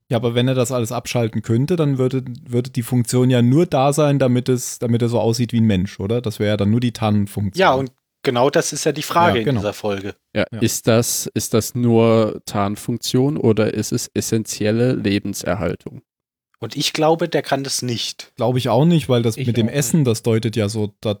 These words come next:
Speaker 1: drauf hin. Könnte
Speaker 2: Ja, und, und auch so dieses ganze Getue von den Zylonen, dass die ja so, so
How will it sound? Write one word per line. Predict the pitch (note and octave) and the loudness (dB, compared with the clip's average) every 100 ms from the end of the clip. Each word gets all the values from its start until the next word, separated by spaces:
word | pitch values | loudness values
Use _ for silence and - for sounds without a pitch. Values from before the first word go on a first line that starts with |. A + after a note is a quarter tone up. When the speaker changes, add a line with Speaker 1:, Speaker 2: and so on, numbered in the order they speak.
| _ | _
Speaker 1:
drauf | - F#2 G2 | -10 -6 -6
hin. | A2 G#2 G#2 A#2 A#2 | -2 0 -2 -4 -8
Könnte | - | 0
Speaker 2:
Ja, | C#3 | 2
und, | C#3+ D#3+ E3+ | 2 0 -2
und | D#3+ F3+ | -2 2
auch | F3+ | 2
so | - | 2
dieses | D#3+ D#3+ C#3 D3 | -2 -2 -4 -2
ganze | D3+ D3+ D3 | 0 0 -2
Getue | C#3 - G3 A#3 | -6 -6 0 0
von | - B2+ | 0 0
den | B2 | -2
Zylonen, | - A#2+ A2+ A2 A2+ | -4 -4 -2 -2 0
dass | - - | 0 -2
die | B2+ | -2
ja | A#2+ | 0
so, | - D3 D#3+ F3 - | 0 -2 -2 -2 -4
so | - D3+ D#3 | -4 0 0